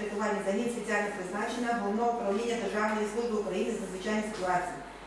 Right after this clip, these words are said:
у Чернівецькій області. Служба зареєстрована в Державному реєстрі аварійно-рятувальних служб, скасована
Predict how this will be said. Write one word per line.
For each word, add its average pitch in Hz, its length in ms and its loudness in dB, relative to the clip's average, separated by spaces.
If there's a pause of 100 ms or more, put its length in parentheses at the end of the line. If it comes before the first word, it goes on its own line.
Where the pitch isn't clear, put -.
(160)
у - 40 -10
Чернівецькій 208 440 0 (140)
області. - 380 -2 (520)
Служба 247 300 0
зареєстрована 254 600 2
в 254 60 0
Державному 220 440 2
реєстрі 240 400 2
аварійно-рятувальних 202 760 2
служб, 240 280 2
скасована 247 500 0